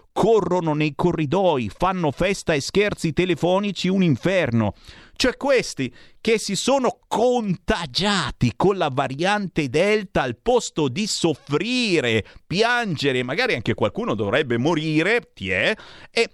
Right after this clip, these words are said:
stanno scherzando sul fatto di essere contagiati. Il racconto di un trentenne dallo stesso hotel in cui si trovano duecentoquarantanove degli studenti coinvolti nel maxi focolai dell'isola.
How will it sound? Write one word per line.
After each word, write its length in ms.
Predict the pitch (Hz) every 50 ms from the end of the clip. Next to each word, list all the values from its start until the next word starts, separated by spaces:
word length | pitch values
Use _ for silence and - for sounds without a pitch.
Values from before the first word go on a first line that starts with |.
| _ _ -
stanno 720 | - - - - - 262 277 294 294 294 285 262 262 247 -
scherzando 1080 | - - - - - 233 240 226 208 - - - 220 247 254 277 294 294 269 269 262
sul 260 | 233 - - 208 190 156
fatto 460 | - - 220 247 247 - - 208 185
di 120 | 156 170
essere 380 | 202 214 - - 208 185 160 -
contagiati. 880 | - 202 247 226 196 - 175 147 110 135 190 196 170 139 120 - 113
Il 100 | 117 127
racconto 560 | 131 110 113 - - - 190 202 185 - - 117
di 120 | 110 131
un 100 | 165 175
trentenne 800 | - - 120 113 104 98 - 151 165 175 165 135 117 113 107 - - - - - - -
dallo 280 | - 113 127 127 120 117
stesso 380 | 113 - - 190 190 - - 143
hotel 280 | 117 - 156 160 156 135
in 100 | 120 110
cui 160 | - 139 151
si 160 | - - 113
trovano 380 | - 147 165 170 151 131 120 113
duecentoquarantanove 1200 | 107 107 110 107 - 165 180 170 - 139 - - 110 110 113 117 - 120 127 156 156 139 120
degli 200 | 110 120 107 101
studenti 460 | - - 117 104 135 160 160 - -
coinvolti 560 | 127 - 123 113 107 107 127 147 156 - - 123
nel 180 | 113 104 104
maxi 380 | 104 110 147 - - - - 117
focolai 460 | - 123 - - 113 120 139 147 131
dell'isola. 680 | 110 113 101 98 98 147 147 117 - 104 90 90 90